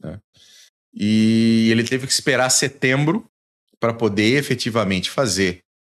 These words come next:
a sua travessia. Aí ele cria uma cabeça de ponte ali na região sul, em Hastings,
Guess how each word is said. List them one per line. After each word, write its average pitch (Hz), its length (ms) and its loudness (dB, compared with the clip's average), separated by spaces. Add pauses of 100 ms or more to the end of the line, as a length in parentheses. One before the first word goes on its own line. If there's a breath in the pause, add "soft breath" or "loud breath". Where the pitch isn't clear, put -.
a 95 80 -4
sua 95 220 0
travessia. 131 720 0 (500)
Aí 104 220 0
ele 127 320 2
cria 151 340 4
uma 139 140 0
cabeça 113 440 0
de 95 80 -4
ponte 123 600 -2 (440)
ali 104 280 0
na 101 80 0
região 90 420 -2
sul, 117 420 -2 (440)
em 98 800 0
Hastings, 113 800 -4